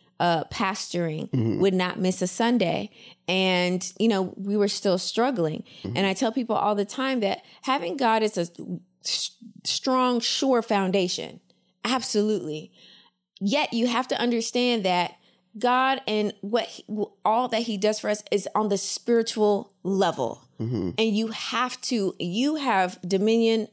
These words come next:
Speaker 1: power, and authority in the physical realm, the
Speaker 2: Mm-hmm.
Speaker 1: physical level.
Speaker 2: Mm-hmm.
Speaker 1: So when the Bible says, "Renew your mind daily with the
Speaker 2: Mm-hmm.
Speaker 1: word of God,"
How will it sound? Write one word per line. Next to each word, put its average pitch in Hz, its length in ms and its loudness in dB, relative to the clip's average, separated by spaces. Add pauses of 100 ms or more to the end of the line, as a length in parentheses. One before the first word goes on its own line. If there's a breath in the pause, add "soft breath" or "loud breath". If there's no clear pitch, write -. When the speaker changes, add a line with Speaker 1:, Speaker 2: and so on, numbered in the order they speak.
(140)
Speaker 1:
power, 208 380 0
and 180 140 -2
authority 190 480 2
in 180 200 -4
the 180 80 0
physical 214 680 -2
realm, 143 340 -2
the 165 60 -6
Speaker 2:
Mm-hmm. 120 160 -2
Speaker 1:
physical 226 400 2
level. - 360 -2
Speaker 2:
Mm-hmm. 117 460 -4
Speaker 1:
So 233 520 2
when 220 360 2
the 208 160 0
Bible 240 300 0
says, 214 420 2
"Renew 226 400 6
your 262 180 4
mind 220 480 2
daily 233 680 4
with 214 160 0
the 208 80 2
Speaker 2:
Mm-hmm. 202 100 0
Speaker 1:
word 214 140 2
of 202 120 -4
God," 220 440 2